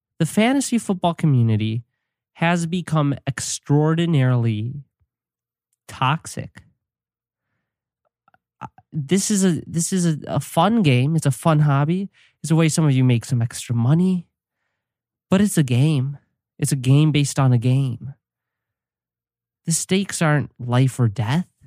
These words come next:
Yet we've got people yelling at each other, making fun of each other, bullying each other for fantasy football. And it disgusts me because I, I started playing fantasy football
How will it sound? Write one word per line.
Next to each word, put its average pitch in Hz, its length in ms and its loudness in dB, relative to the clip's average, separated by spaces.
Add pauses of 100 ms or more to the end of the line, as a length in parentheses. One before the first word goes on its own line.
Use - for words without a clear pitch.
(920)
Yet 156 120 -2
we've 160 160 0
got 170 240 -2
people 175 320 -2
yelling 147 520 2
at 143 120 2
each 117 300 -4
other, 107 240 -4
making 139 400 0
fun 160 340 -2
of 170 140 2
each 131 220 -4
other, 113 240 -2
bullying 156 560 0
each 110 240 -2
other 110 200 -2
for 123 160 -8
fantasy 190 540 -4
football. - 580 -10 (800)
And 202 120 0
it 190 80 0
disgusts - 680 -4
me - 240 -12
because 160 280 -4
I, 175 260 -4
I 170 60 0
started 196 360 -2
playing 208 280 -2
fantasy 175 420 -2
football 135 580 -4